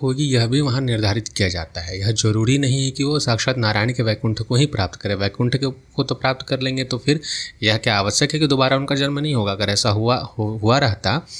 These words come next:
कि वैकुंठ को प्राप्त करने के बाद दोबारा जन्म नहीं होगा,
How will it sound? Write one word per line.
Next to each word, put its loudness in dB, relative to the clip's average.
कि 0
वैकुंठ 0
को -4
प्राप्त -2
करने 0
के -2
बाद 0
दोबारा 0
जन्म 2
नहीं 2
होगा, -2